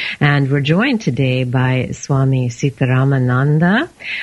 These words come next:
uh, and she is the senior disciple of, uh, Swami Vishnu Devananda and Acharya of the U S West Coast Shivananda Centers and Ashram.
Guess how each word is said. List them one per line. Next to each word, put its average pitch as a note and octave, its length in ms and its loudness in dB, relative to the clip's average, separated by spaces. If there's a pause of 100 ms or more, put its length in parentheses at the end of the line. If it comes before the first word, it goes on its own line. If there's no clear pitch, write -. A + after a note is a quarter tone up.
(160)
uh, - 40 0
and C3 920 0
she E3 420 -2
is C#3 280 -2
the B2+ 100 -2
senior F3 560 2
disciple C#3+ 640 -2
of, C3 400 -2
uh, B2+ 160 -8
Swami C3+ 460 -2
Vishnu C3+ 440 -2
Devananda D#3 840 0
and C3 140 2
Acharya C#3 560 0
of B2 200 -4
the C3 120 0
U C#3+ 200 2
S A3+ 400 -4
West - 640 -4
Coast C3 440 -4
Shivananda B2+ 800 0 (180)
Centers C3+ 440 -2
and B2 120 -2
Ashram. B2+ 760 0